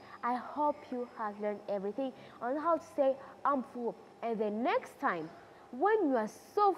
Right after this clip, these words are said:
full, don't say "I'm full," but use these three ways on how to say "I'm full."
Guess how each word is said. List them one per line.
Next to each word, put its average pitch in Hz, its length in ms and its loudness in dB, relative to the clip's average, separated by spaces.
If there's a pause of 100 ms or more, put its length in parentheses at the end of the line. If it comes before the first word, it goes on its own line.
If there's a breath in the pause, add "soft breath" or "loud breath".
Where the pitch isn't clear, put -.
full, 262 300 4 (360 loud breath)
don't 208 200 -2
say 196 260 -2
"I'm 330 240 2
full," 240 300 0 (280 loud breath)
but 208 280 -2
use 277 180 2 (280 loud breath)
these 247 200 2 (360)
three 311 200 2
ways 220 380 2
on 202 180 -6
how 196 220 -2
to 196 120 -12 (120)
say 185 200 0 (240)
"I'm 240 180 -4
full." 233 260 0